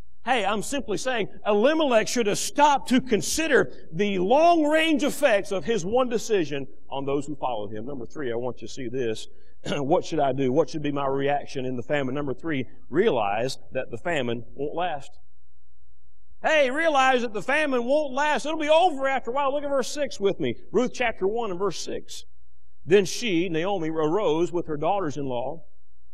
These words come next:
that she might return from the country of Moab. By the way, by this time, uh, Elimelech had passed away in Moab.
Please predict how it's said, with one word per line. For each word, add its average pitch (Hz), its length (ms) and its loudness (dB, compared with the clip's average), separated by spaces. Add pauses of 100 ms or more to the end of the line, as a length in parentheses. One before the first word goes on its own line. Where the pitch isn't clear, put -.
(320)
that 151 160 -2
she 226 160 -2
might 220 240 2
return 214 580 -2
from 190 180 -4
the 139 60 0
country 214 460 -4
of 185 80 -4
Moab. 143 380 -4
By 151 100 0
the 156 60 -2
way, 156 200 0 (200)
by 139 100 0
this 185 220 0
time, 147 420 -2 (1120)
uh, 117 380 0
Elimelech 156 480 0
had 147 180 -4
passed 156 340 -2
away 165 420 -2 (120)
in 131 160 -6
Moab. 113 420 -6